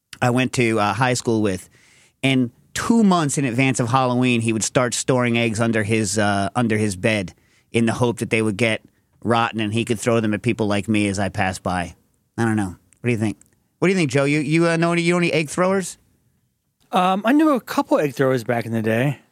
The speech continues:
Speaker 1: Yeah.
Speaker 2: Um, I wasn't one of 'em. I preferred the toilet paper.
Speaker 1: Really?
Speaker 2: Yeah.
Speaker 1: Okay, I've
Speaker 2: More,
Speaker 1: n-
Speaker 2: more crafty and, you know,
Speaker 1: Huh.
Speaker 2: looks way prettier.
Speaker 1: Like, literally crafty.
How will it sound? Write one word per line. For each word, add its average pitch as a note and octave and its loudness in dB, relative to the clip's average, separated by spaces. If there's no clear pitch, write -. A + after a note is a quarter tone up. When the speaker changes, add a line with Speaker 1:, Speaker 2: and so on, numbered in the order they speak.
Speaker 1:
Yeah. B2 2
Speaker 2:
Um, C#3+ 0
I G#3+ 2
wasn't B3+ 0
one G#3 2
of D3 2
'em. A#2+ -2
I B3 2
preferred B3+ -2
the G3 -2
toilet F3 0
paper. A2+ -4
Speaker 1:
Really? C#3+ 0
Speaker 2:
Yeah. D#3 -8
Speaker 1:
Okay, C#3 0
I've D3+ 4
Speaker 2:
More, B3 4
Speaker 1:
n- C#3 0
Speaker 2:
more G#3 2
crafty D3+ 0
and, A#2 -2
you A#2+ -2
know, A#2+ 0
Speaker 1:
Huh. A#2 0
Speaker 2:
looks - -2
way C#3 0
prettier. G#2+ -6
Speaker 1:
Like, B2+ 0
literally C3 2
crafty. - -6